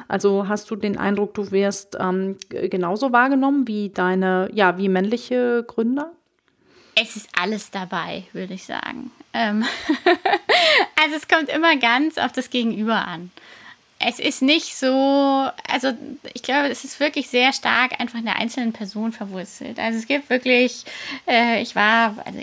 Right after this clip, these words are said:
Speaker 2: jetzt mittlerweile nicht mehr so, aber ich war ja durchaus dann auch, als wir gegründet haben, äh, Mitglied der Geschäftsführung, C F O, ja, ähm,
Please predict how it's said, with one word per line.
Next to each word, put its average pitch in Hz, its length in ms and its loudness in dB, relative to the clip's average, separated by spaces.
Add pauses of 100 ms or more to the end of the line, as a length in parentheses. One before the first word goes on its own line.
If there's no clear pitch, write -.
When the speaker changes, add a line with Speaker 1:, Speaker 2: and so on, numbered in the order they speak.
Speaker 2:
jetzt 214 280 -6
mittlerweile 208 500 0
nicht 294 180 0
mehr 233 160 2
so, 226 200 0
aber 220 840 0
ich - 160 -8
war 190 100 2
ja 214 160 2
durchaus 226 440 -2
dann 220 160 -2
auch, 208 120 -2
als 226 180 -4
wir 233 100 2
gegründet 226 520 0
haben, 220 400 0 (440)
äh, - 420 -4
Mitglied 247 320 -2
der 240 80 2
Geschäftsführung, 240 720 0
C 262 240 0
F 240 200 -2
O, 269 640 4
ja, 247 600 0
ähm, 233 440 -2